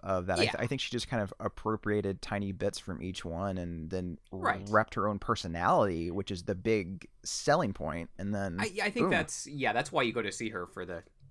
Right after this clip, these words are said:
Speaker 2: you know, her
Speaker 1: Absolutely.
Speaker 2: personality and her wit and,
Speaker 1: Yeah.
Speaker 2: um, uh, y-, you know, some, some men for the,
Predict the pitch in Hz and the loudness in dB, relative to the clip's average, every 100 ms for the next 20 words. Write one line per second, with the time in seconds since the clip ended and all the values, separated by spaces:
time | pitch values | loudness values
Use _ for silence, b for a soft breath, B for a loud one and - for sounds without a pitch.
0 | - 92 101 107 110 101 98 107 104 101 | -12 -10 -6 -2 0 2 2 2 0 -6
1 | 98 98 113 - 92 95 - 98 113 73 | -4 -2 -2 -4 -8 -8 -8 -2 0 0
2 | 95 - 98 87 92 _ _ _ - - | -4 -6 -6 -6 -12 _ _ _ -20 -14
3 | 90 73 - _ - - _ _ _ _ | -12 -12 -16 _ -20 -20 _ _ _ _
4 | - _ _ - 254 208 131 294 190 123 | -20 _ _ -14 -4 -2 -2 0 0 0
5 | 196 262 151 127 - - 170 135 123 139 | 2 4 4 2 0 4 6 6 6 4
6 | 143 123 117 | 2 4 4